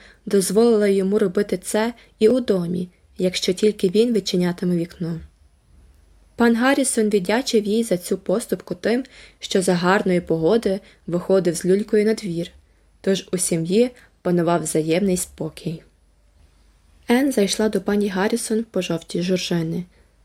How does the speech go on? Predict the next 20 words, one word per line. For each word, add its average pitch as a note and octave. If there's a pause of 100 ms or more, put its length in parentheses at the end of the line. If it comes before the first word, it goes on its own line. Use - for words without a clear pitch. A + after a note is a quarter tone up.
(280)
Надвечір A3
вони G3
з F#3
Діаною G3+
збиралися F3+
в F3
прихисток F3+
Луни, F3 (380)
допомогти F3+
пані F3+
Лаванді E3+ (380)
і F#3
Шарлоті F3+
Четвертій F#3 (240)
з -
останніми G3+
приготуваннями F3
до F#3
вранішнього E3+
свята. E3